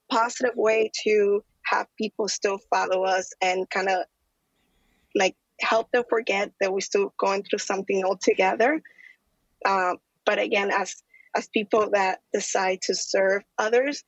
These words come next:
we chose to give them happiness. So we are pulling all of that grieving aside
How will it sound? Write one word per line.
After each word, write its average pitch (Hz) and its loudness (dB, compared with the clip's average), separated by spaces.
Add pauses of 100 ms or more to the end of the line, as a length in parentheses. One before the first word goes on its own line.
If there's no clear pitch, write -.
(340)
we 196 0
chose 190 -2
to 190 0
give 190 0
them 190 -2
happiness. 233 -2 (340)
So 196 0
we 202 2
are 190 2
pulling 208 -2
all 190 -2
of 190 -2
that 190 0
grieving 190 0
aside 185 0